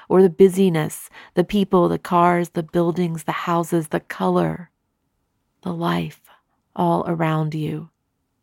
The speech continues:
So, to the ocean I headed. I could have gone home instead after the drop-off and had the whole day ahead of me. But the idea of going home felt closed and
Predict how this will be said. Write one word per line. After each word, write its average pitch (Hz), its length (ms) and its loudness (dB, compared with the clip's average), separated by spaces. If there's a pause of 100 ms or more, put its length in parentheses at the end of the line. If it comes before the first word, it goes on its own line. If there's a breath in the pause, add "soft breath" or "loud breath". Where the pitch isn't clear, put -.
(760)
So, 175 340 0 (400)
to - 120 -6
the 175 160 0
ocean 170 480 -4
I 165 80 -4
headed. 151 460 -10 (520)
I 214 80 2
could 392 180 2
have 403 140 2
gone 254 540 2
home 185 640 2 (200)
instead 151 720 -2
after 151 360 -4
the 156 100 -4
drop-off 151 640 -4 (420 loud breath)
and 165 160 4
had 160 460 0
the 175 200 -6
whole 202 240 0
day 220 240 -2
ahead 220 200 -4
of 240 140 -6
me. - 240 -10 (500 loud breath)
But 202 140 -4
the 233 120 4
idea 240 300 2
of 294 80 0
going 269 240 2
home 233 640 4 (100)
felt - 420 2 (100)
closed 185 880 6
and 147 400 0